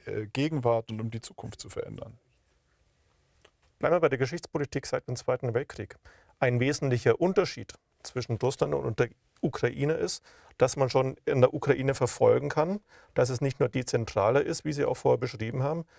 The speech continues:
Speaker 2: sondern dass es auch schon sowas gibt wie eine aufkeimende Zivilgesellschaft.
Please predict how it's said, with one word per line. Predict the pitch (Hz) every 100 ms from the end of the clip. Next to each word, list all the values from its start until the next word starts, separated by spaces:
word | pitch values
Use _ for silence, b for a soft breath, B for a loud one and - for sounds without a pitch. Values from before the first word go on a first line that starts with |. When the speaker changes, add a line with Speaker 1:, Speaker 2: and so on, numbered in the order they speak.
| b b
Speaker 2:
sondern | - 131 131
dass | - 127
es | 143
auch | - -
schon | 139
sowas | 135 143 147 -
gibt | 151 -
wie | 147 143
eine | 135 139 143 b b b b
aufkeimende | - 139 - - 139 143 139
Zivilgesellschaft. | - 135 160 156 107 98 95 - 101 -